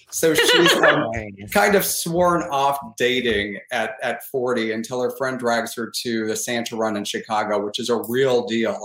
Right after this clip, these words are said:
Speaker 1: It's, you know, it's a ten K where everybody dresses as Santa Claus or Missus Claus.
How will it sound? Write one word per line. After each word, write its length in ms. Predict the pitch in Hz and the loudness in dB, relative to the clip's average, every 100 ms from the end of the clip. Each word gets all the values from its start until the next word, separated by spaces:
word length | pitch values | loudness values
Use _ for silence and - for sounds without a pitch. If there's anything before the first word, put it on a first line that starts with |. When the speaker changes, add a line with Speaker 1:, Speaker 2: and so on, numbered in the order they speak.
| - | -10
Speaker 1:
It's, 220 | - - | -10 -8
you 120 | 117 | -6
know, 140 | 107 104 | -4 -4
it's 160 | 98 | -2
a 180 | 113 98 - _ - | -2 -2 -6 _ -6
ten 220 | 156 151 | 0 0
K 220 | 143 143 | 2 2
where 120 | 135 123 | 4 4
everybody 340 | 123 120 120 | 4 2 2
dresses 480 | 113 113 113 117 107 | 2 2 2 -2 -4
as 160 | 110 - | -6 -4
Santa 320 | 113 110 113 | -4 -4 -6
Claus 480 | - 120 107 104 - | -8 -2 0 -2 -4
or 60 | |
Missus 360 | 107 104 - 104 | -6 -6 -8 -10
Claus. 640 | - 113 107 101 104 - | -4 -2 0 -2 -6 -14